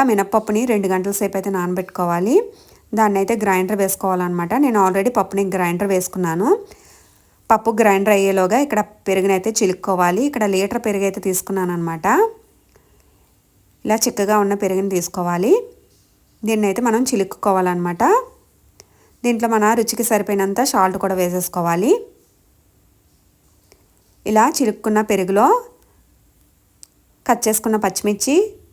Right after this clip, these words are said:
అలాగే కొత్తిమీర, అల్లం ముక్కలు కూడా వేసుకొని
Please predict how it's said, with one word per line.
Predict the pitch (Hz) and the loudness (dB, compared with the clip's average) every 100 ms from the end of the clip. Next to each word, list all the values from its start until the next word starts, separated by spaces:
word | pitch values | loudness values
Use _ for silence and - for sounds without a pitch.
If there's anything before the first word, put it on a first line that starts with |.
| _ _ _ _ 208 | _ _ _ _ -2
అలాగే | 202 233 254 | 2 2 0
కొత్తిమీర, | 208 - 202 226 403 440 - _ _ - | -2 0 0 2 2 0 -10 _ _ -2
అల్లం | 202 202 | 2 2
ముక్కలు | 202 208 202 | 0 -4 -2
కూడా | 196 185 | 0 0
వేసుకొని | 180 - 220 | -2 -2 0